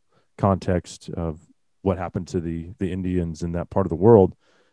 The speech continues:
So I'm ju-, I didn't even know that that was gonna be, like, part of my drive. Just happened to look over, like, historical marker, and I look, and it's like, "Oh, yeah, I read that book." W-, cool to, to be here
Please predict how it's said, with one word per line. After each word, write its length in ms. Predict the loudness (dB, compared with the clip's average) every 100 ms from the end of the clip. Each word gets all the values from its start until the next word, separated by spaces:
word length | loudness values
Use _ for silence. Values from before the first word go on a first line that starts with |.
| _
So 120 | 2
I'm 80 | 4
ju-, 100 | 4
I 60 | 2
didn't 80 | 2
even 140 | 0 2
know 120 | 2
that 140 | 2 -4 _
that 120 | 0
was 140 | 0 2
gonna 160 | 0
be, 280 | 0 2 2
like, 180 | 0 -4 -6
part 160 | 2 2
of 80 | 2
my 320 | -2 -2 -2 -2
drive. 360 | -2 -2 -6 -10
Just 180 | -8 -6
happened 240 | -6 -2
to 40 |
look 160 | -2 0
over, 360 | 0 0 -4 -4
like, 220 | -6 -8
historical 440 | -8 -2 0 0
marker, 280 | -2 -4 -2
and 80 | -4
I 40 |
look, 220 | -2 -2 -4
and 80 |
it's 100 | -8
like, 180 | -8 -10 -8
"Oh, 260 | -8 -8 -10 -12
yeah, 140 | -8
I 40 | -4
read 180 | -4 -4
that 180 | -4
book." 200 | -4 -6 -6
W-, 180 | -18 -18 -18 _ _
cool 240 | -4 0
to, 220 | 0 -2 -8 _ _ _ _ -6
to 100 | -4
be 280 | -2 -2 0
here 440 | 2 2 2 -2